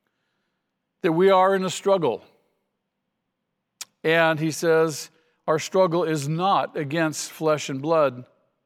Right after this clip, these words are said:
but against the rulers, against the authorities, against the powers of this dark world,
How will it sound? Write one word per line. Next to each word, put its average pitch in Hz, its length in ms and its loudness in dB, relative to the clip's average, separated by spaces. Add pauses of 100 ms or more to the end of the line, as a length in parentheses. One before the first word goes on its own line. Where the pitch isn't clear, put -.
(580)
but 170 100 0
against 165 460 -2
the 156 100 -2
rulers, 175 520 2
against 156 340 -2
the 160 100 -4
authorities, 170 600 0
against 147 260 -4
the 156 80 -8
powers 160 560 0
of 143 140 -6
this 135 160 -8
dark 156 340 -4
world, 151 500 -2